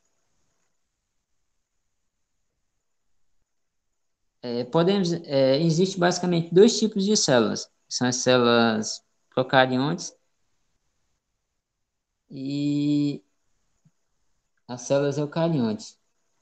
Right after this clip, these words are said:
Nas células pro-, nas células procariontes, o material genético fica disper-, é, disperso no citoplasma. Isso porque ele não é delimitado por uma membrana plasmática.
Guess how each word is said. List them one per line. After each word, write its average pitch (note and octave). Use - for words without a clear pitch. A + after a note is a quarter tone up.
Nas D3
células F#3+
pro-, F3+
nas C3+
células D#3
procariontes, C#3
o C3
material D3+
genético D3
fica D3+
disper-, D3
é, B2
disperso D3+
no B2+
citoplasma. A#2
Isso D3
porque E3+
ele D3+
não F#3+
é F3+
delimitado F3+
por E3
uma E3
membrana E3
plasmática. D#3